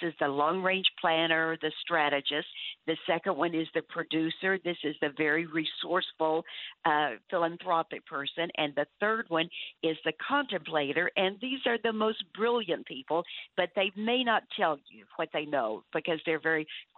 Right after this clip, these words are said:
quiet and complex and, and, uh, very calm and things about life. So they tend to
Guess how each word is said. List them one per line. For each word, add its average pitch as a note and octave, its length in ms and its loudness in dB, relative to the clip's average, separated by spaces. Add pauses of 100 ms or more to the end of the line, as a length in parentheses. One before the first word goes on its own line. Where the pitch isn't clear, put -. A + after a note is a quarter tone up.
quiet E3+ 440 2
and C#3+ 180 -4
complex D#3 680 0 (160)
and, C3 220 -4 (340)
and, D3 480 2
uh, C3+ 380 4 (640)
very F3 200 2
calm D3 600 2
and E3+ 100 -14
things D#3+ 240 -6
about D3+ 240 2
life. C3+ 240 4 (120)
So D#3+ 140 2 (280)
they F#3 200 2
tend F#3+ 180 0
to E3+ 160 2